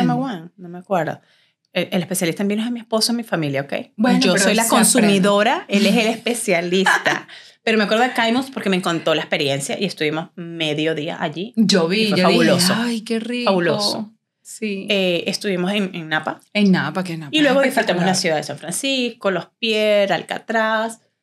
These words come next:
Speaker 1: Y nos recomendaron estando allí que fuéramos a Sausalito. Y Sausalito es como un pueblito
Speaker 2: Ujú.
Speaker 1: de costa, de playa, montaña a un lado, playa a otro. Pero es súper, súper cute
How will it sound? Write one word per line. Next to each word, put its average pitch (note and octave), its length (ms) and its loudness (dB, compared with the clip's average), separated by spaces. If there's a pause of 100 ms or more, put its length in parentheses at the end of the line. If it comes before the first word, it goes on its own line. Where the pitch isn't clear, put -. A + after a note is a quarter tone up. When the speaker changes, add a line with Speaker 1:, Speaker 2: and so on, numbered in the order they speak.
(180)
Speaker 1:
Y A#3 120 -2
nos A3+ 140 0
recomendaron A3 440 -2
estando C4 320 0
allí A#3+ 460 -4
que A3 100 -18
fuéramos G#3 320 -2
a A3 60 -4
Sausalito. G#3+ 580 -2
Y F#3+ 60 -6
Sausalito G3 480 -6
es - 40 -20
como A3 200 -12
un F#3+ 280 -10 (1080)
pueblito G3 880 -2
Speaker 2:
Ujú. G#3+ 100 4 (260)
Speaker 1:
de F3+ 220 -2
costa, G3+ 460 -2
de C4+ 100 -2
playa, G#3+ 640 -4 (800)
montaña D3+ 380 -6
a D#3+ 40 -6
un G3+ 80 -6
lado, A3+ 340 -2
playa E3 300 -2
a G3+ 60 0
otro. F#3 300 -4
Pero F#3 140 -4
es - 180 -4
súper, - 640 -8
súper - 460 -4
cute F3+ 400 -8